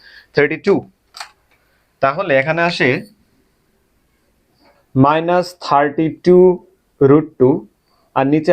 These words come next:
আসে রুট টু। তো এখান থেকে যদি আমি রুট টু, রুট টু কেটে দেই, তাহলে আমার অ্যান্সার আসে মাইনাস থার্টি টু। তো এই হচ্ছে আমার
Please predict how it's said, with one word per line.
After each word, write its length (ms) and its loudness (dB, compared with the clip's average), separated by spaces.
আসে 240 -2
রুট 140 0
টু। 60 -10
তো 120 -4
এখান 220 -6
থেকে 180 -2
যদি 180 -2
আমি 160 0
রুট 180 -2
টু, 120 4
রুট 140 -2
টু 100 2
কেটে 240 0
দেই, 160 0
তাহলে 240 0
আমার 160 -2
অ্যান্সার 320 -2
আসে 140 -2
মাইনাস 340 -2
থার্টি 360 -2
টু। 120 -4
তো 60 2
এই 100 -2
হচ্ছে 240 -2
আমার 200 -6